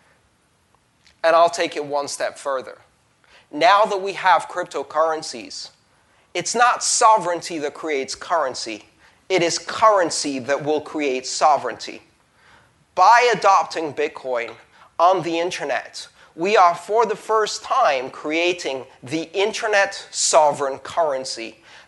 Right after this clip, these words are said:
The purchasing power of Bitcoin at internet scale creates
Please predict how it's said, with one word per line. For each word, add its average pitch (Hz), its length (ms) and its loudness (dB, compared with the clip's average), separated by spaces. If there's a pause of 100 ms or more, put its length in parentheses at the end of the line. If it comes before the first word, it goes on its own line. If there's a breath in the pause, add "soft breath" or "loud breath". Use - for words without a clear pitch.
The 156 120 0
purchasing 233 840 0
power 165 680 4
of 147 240 -4
Bitcoin 135 640 -2 (300 loud breath)
at 151 240 2 (100)
internet 247 680 2
scale 135 760 0 (260 loud breath)
creates 190 960 0